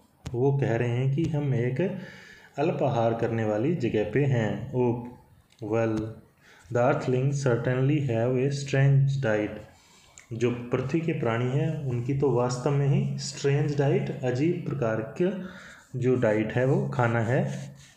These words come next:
थिंक टैंक, "The item in your hand is called a sandwich", जो आइटम तुम्हारे हाथ में है, उसे सैंडविच कहते हैं। ओमेगा नोडिंग, सिर हिलाते हुए, "A sandwich", योटा भी नोडिंग, "A sandwich",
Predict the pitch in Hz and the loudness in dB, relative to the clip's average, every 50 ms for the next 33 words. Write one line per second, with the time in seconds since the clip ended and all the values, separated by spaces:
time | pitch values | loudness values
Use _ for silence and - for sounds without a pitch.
0 | _ _ - - - - - - - - - 160 160 156 160 147 123 113 107 104 | _ _ -20 -20 -20 -20 -20 -20 -12 -6 -2 -2 -2 0 0 0 0 0 0 -2
1 | 104 - - 117 113 120 151 156 147 147 147 147 160 165 165 165 175 170 - 151 | -4 -6 -8 -4 0 2 2 4 4 4 2 2 2 0 0 0 -2 -2 -2 -2
2 | 151 151 147 147 147 147 143 139 139 135 127 127 131 135 139 139 131 135 135 - | 0 2 2 4 4 4 4 2 2 2 2 2 2 2 2 4 4 2 2 2
3 | - 120 117 117 117 117 139 143 139 - 135 117 110 107 107 107 107 - - - | 2 2 2 2 2 2 2 0 0 0 0 0 0 2 0 0 -2 -4 -8 -12
4 | - - - - 123 117 113 113 117 113 113 131 120 123 120 123 143 147 147 135 | -14 -18 -16 -12 -10 -6 -2 0 0 2 2 2 2 0 0 0 -2 -2 -2 0
5 | 139 113 110 113 120 131 127 110 117 120 120 - 117 117 127 143 156 147 131 139 | 0 0 0 2 2 2 2 2 0 0 -2 -2 -2 0 0 0 0 0 0 0
6 | 165 160 160 - 151 143 139 139 139 131 131 - - 117 110 104 - 110 107 107 | 0 -2 0 0 0 2 2 2 2 2 2 0 0 0 -2 -2 -2 -2 -2 -2
7 | 107 113 117 120 123 127 127 123 131 127 117 113 117 117 113 117 120 123 127 127 | -2 -4 -4 -2 -2 0 0 0 0 0 -2 -2 -4 -4 -2 -2 0 0 0 -2
8 | 120 120 120 - - 139 131 113 107 110 107 - - 113 110 120 139 135 - - | -2 -4 -6 -4 -4 -2 0 0 0 -2 -4 -4 -4 -4 -2 -2 -2 -4 -6 -8
9 | - - - - - - 160 180 190 190 165 135 120 113 113 110 107 110 - - | -12 -14 -18 -20 -10 -6 -4 -2 -2 0 0 0 2 2 2 0 0 -2 -6 -10
10 | - - - - - - - - - _ _ _ - - - 117 113 113 117 - | -12 -14 -18 -20 -20 -20 -20 -20 -20 _ _ _ -18 -10 -4 -2 0 0 2 2
11 | 143 135 135 139 143 170 185 - - - - - - - - - - 113 117 123 | 2 2 2 2 2 2 0 -2 -4 -8 -12 -14 -16 -18 -18 -10 -6 -2 -2 0
12 | 123 156 180 190 190 185 156 127 113 107 - 113 117 110 107 104 110 131 170 139 | 0 0 0 0 -2 -2 -2 0 -2 -2 0 -2 -2 -2 0 0 0 0 0 -2